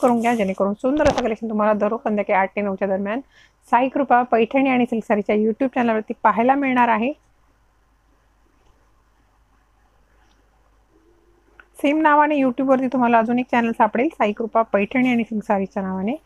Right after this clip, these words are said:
So तेही channel तुम्हाला subscribe करायचं आहे, कारण, अ, दोन्ही channel आमचेच आहेत.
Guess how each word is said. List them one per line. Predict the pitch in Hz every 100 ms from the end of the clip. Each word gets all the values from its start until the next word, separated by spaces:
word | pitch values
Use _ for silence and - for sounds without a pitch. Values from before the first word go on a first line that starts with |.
| - - _ 311
So | -
तेही | 285 285 330
channel | 311 294
तुम्हाला | 294 277 269 269
subscribe | - - - 247 -
करायचं | 247 247 254
आहे, | 214 269
कारण, | - - 220 214
अ, | 208
दोन्ही | 202 214 233 247
channel | 226 226
आमचेच | 214 214 247
आहेत. | 233 262